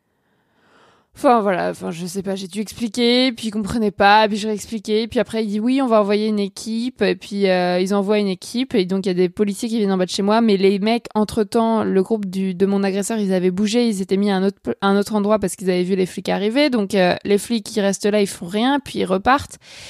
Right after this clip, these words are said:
donc il se passe rien, et, euh, le groupe de mon agresseur, ils se remettent devant mon immeuble comme si de rien n'était une fois que les flics sont partis. Donc super, très efficace, bien, merci à la police, encore une fois.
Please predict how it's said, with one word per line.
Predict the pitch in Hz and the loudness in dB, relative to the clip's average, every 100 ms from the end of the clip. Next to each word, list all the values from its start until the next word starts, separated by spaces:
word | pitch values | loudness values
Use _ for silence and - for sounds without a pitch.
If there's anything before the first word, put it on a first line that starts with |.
| - - | -10 -4
donc | 214 | -4
il | 226 | -4
se | - | -2
passe | 185 - | -2 -2
rien, | 247 269 302 - | 0 0 0 0
et, | 226 240 220 | 0 4 4
euh, | 185 | 4
le | 180 180 | 4 0
groupe | 214 202 | -2 0
de | 196 | 0
mon | 185 | 0
agresseur, | 175 180 233 | -2 -2 0
ils | 233 | 0
se | 190 | -2
remettent | 202 185 185 | -2 -2 0
devant | 190 190 | 0 0
mon | 185 185 | 0 0
immeuble | 185 226 | 0 0
comme | 220 185 | 0 -4
si | - | -4
de | 202 | -2
rien | 185 | -2
n'était | 175 175 233 | -2 -2 -2
une | 220 | 0
fois | 214 | -4
que | 175 | -4
les | 185 | -6
flics | 247 - | -6 -8
sont | - | -4
partis. | 214 214 - - | -4 -4 -8 -8
Donc | 180 180 | -6 -6
super, | - - 190 233 330 - - | -6 -12 -2 4 4 2 -8
très | - 233 208 208 | -10 -4 -4 -2
efficace, | 208 - 220 294 349 - | -4 -6 0 2 2 -2
bien, | 185 196 | -4 -2
merci | 208 208 - 196 | -4 -4 -6 -6
à | |
la | 175 | -2
police, | 202 302 233 | -4 -4 -6
encore | 202 196 | -4 -4
une | |
fois. | 220 | -4